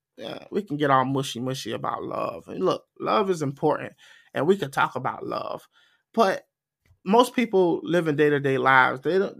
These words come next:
they don't wanna hear platitudes of love. They wanna talk about exactly what they're going through in their struggle. And a lot of people feel like they've been discriminated against or f-, unfairly mistreated. So, like, they're not gonna talk about love. They're gonna talk about, "I have these problems and these issues, and somebody needs to fix them,"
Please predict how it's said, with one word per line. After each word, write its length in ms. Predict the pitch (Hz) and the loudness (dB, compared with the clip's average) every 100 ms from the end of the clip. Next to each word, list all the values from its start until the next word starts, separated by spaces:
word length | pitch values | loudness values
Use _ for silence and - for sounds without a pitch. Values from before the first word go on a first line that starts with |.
| 101 - - | -14 -6 -2
they 100 | 190 | 0
don't 200 | 214 196 | 0 0
wanna 180 | 180 151 | -2 -2
hear 220 | 160 147 | 0 0
platitudes 680 | 139 151 131 110 - 123 139 | 0 0 0 -2 -8 -10 -10
of 140 | 135 | -8
love. 260 | 123 123 117 | -4 -4 -4
They 100 | 151 | -4
wanna 200 | 175 165 | -4 -2
talk 260 | - 160 | -2 -2
about 380 | 147 143 139 - | 2 6 6 4
exactly 440 | 135 139 135 143 | -2 -2 -2 -2
what 200 | 135 135 | -6 -6
they're 120 | 135 123 | -6 -8
going 320 | 131 127 127 | -6 -8 -8
through 140 | 117 | -10
in 80 | 117 | -10
their 120 | 120 | -10
struggle. 500 | - - 113 - - | -10 -6 -6 -6 -14
And 260 | - 131 123 - - _ - | -8 -8 -8 -12 -20 _ 0
a 60 | |
lot 120 | 151 180 | 4 4
of 80 | |
people 240 | 170 165 147 | 0 -4 -4
feel 240 | - 156 | 0 0
like 200 | 147 135 | 2 0
they've 160 | 135 131 | -2 -4
been 100 | 123 | -8
discriminated 540 | 131 - 123 117 113 | -10 -10 -10 -10 -12
against 360 | - - 113 - | -14 -14 -16 -10
or 220 | 131 131 | -6 -6
f-, 180 | - - _ - | -8 -20 _ -2
unfairly 560 | 160 139 143 135 127 | 0 2 0 2 0
mistreated. 540 | 131 131 - 143 107 - _ _ _ _ _ _ | -4 -8 -8 -6 -6 -10 _ _ _ _ _ _
So, 460 | - 180 175 175 - | 0 6 6 4 0
like, 280 | 170 147 - | 2 2 0
they're 180 | 170 190 | 0 4
not 220 | 196 180 | 2 2
gonna 180 | 175 170 | -2 -4
talk 300 | - 185 170 | -4 -4 -2
about 340 | 147 143 135 | -4 -4 -2
love. 380 | 135 143 127 - | 0 0 0 -4
They're 120 | 165 | -4
gonna 140 | 165 | -4
talk 220 | 160 165 156 | -6 -8 -2
about, 200 | - 151 | 2 2
"I 80 | |
have 220 | 165 165 147 | 2 -2 -2
these 220 | 156 151 | -6 -8
problems 640 | - 160 160 143 127 139 | -2 4 4 2 -4 -6
and 100 | 143 | -4
these 160 | 143 143 | -4 -4
issues, 500 | 170 151 - 139 139 | -4 -4 -4 -4 -4
and 100 | 131 | -6
somebody 360 | 135 165 156 143 | -6 0 0 0
needs 220 | 151 143 | -4 -6
to 100 | - | -14
fix 380 | - 180 - - | -8 -6 -6 -8
them," 180 | - | -12